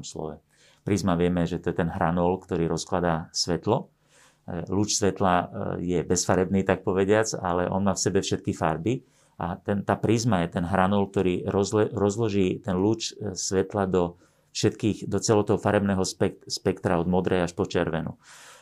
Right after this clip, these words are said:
No a teológia svätých hovorí, že s-, jednotliví svätí sú ako keby jeden odtieň tej jedinej Kristovej svetosti, e, že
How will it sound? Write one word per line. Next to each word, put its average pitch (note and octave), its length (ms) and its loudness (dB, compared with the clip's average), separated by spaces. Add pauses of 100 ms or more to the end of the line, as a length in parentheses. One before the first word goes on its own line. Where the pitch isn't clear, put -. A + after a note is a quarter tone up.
(180)
No F2+ 160 -4
a F2 80 -6
teológia A2 320 2
svätých G#2 320 0
hovorí, G2 400 0
že G2 320 -2
s-, - 240 -12
jednotliví A#2+ 560 2
svätí G#2 400 0
sú G#2+ 240 0
ako - 240 -4
keby G2 320 2
jeden A#2+ 480 2 (240)
odtieň G#2+ 640 2 (600)
tej G#2 160 4
jedinej G#2 560 2
Kristovej F#2+ 400 0
svetosti, F#2 800 -4
e, F#2+ 320 -8 (240)
že F2+ 240 -6